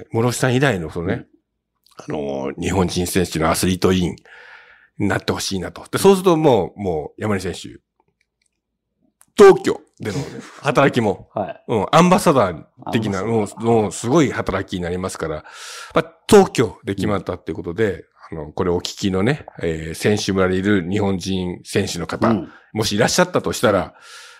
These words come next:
Speaker 1: これぜひ、清き一票を、
Speaker 2: うん。
Speaker 1: 山西利和。
Speaker 2: うん。
Speaker 1: 山西利和へ、よろしくお願いしたい。
Speaker 2: よろしくお願いしたいです。
Speaker 1: よろしくお願いします。
Speaker 2: はい。
Speaker 1: 山西利和をぜひ、世界陸上の、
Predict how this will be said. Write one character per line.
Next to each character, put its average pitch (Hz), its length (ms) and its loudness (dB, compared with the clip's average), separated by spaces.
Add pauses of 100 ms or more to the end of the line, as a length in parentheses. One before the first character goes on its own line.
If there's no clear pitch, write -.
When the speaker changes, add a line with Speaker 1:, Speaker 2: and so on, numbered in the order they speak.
Speaker 1:
こ 113 60 2
れ 113 60 0
ぜ 170 200 2
ひ、 - 440 -4
清 175 280 4
き 110 160 -4
一 107 200 -8
票 95 160 2
を、 80 280 -2
Speaker 2:
う 117 60 -4
ん。 98 200 -4
Speaker 1:
山 120 260 4
西 110 120 -2 (240)
利 - 60 -4
和。 - 80 -4 (240)
Speaker 2:
う 95 100 -4
ん。 - 20 -2
Speaker 1:
山 165 260 6
西 226 160 0
利 170 100 4 (160)
和 147 260 4
へ、 120 220 2 (720)
よ 104 100 -2
ろ 101 60 0
し - 80 -4
く - 80 -6
お 90 40 -2
願 85 160 -6
い 82 40 -12
し - 0 -
た 95 60 -6
い。 - 20 -4
Speaker 2:
よ - 60 -4
ろ - 60 -6
し - 60 -6
く - 60 -4
お 90 40 0
願 85 160 -6
い 82 40 -10
し - 80 -14
た - 60 -4
い 110 80 4
で 92 60 0
す。 - 160 -6
Speaker 1:
よ 98 60 -4
ろ - 40 -8
し - 40 -10
く - 40 -10
お - 60 -8
願 104 40 -6
い 90 40 -8
し 90 60 -14
ま 87 60 -18
す。 - 20 -20
Speaker 2:
は - 280 -20
い。 - 300 -4
Speaker 1:
山 180 260 8
西 - 300 2
利 160 100 4 (260)
和 170 340 4
を 175 120 8
ぜ 131 340 6
ひ、 180 300 0 (340)
世 - 260 0
界 107 160 2
陸 104 200 -2
上 80 80 -4
の、 - 60 -8